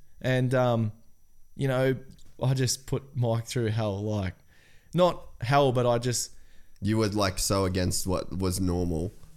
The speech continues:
Speaker 2: like, what everyone
Speaker 1: Yeah,
Speaker 2: else did.
Speaker 1: like,
Speaker 2: Yeah.
Speaker 1: I just burnt fuel. Like,
Speaker 2: Yeah.
Speaker 1: I'd just, when we get there, when I was riding for him and I knew Mike well, I'd be like, "I hope you got a couple of jerry cans."
Speaker 2: Yeah.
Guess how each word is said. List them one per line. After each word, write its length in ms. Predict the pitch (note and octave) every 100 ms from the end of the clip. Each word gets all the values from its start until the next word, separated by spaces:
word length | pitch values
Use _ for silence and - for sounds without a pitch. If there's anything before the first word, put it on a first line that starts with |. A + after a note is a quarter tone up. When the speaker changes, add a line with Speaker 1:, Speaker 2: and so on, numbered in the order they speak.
| -
Speaker 2:
like, 200 | F2 -
what 140 | G2
everyone 260 | F2+ F2+ E3
Speaker 1:
Yeah, 120 | D3+
Speaker 2:
else 100 | D3
did. 180 | C3+ C2+
Speaker 1:
like, 160 | C#3+
Speaker 2:
Yeah. 80 | -
Speaker 1:
I 80 | D3
just 180 | D3+ A2 F#2+ -
burnt 280 | A#2+ A#2 -
fuel. 440 | - A2 G2 - -
Like, 220 | - - C3+
Speaker 2:
Yeah. 60 |
Speaker 1:
I'd 120 | C#3 C3
just, 320 | B2+ - -
when 180 | C3+ C#3+
we 80 | C3
get 220 | C3 -
there, 380 | C3 C3 B2 -
when 160 | - C3
I 60 | B2
was 140 | A2+
riding 320 | A#2 A2+ A2+
for 160 | A2+ A2+
him 120 | A2+
and 100 | G#2
I 80 | G#2
knew 160 | G#2+
Mike 300 | A2 G#2 G2+
well, 360 | - A2 A2+ - B2
I'd 120 | A2
be 120 | G2 A2
like, 260 | G2+ F#2 - -
"I 20 | A#2
hope 180 | D#3
you 60 | D#3
got 120 | C#3+
a 40 | C3+
couple 280 | C#3+ C3+ A#2
of 60 |
jerry 260 | G2+ A2 B2+
cans." 500 | A#2+ G2+ G2+ B2+ - -
Speaker 2:
Yeah. 180 | - -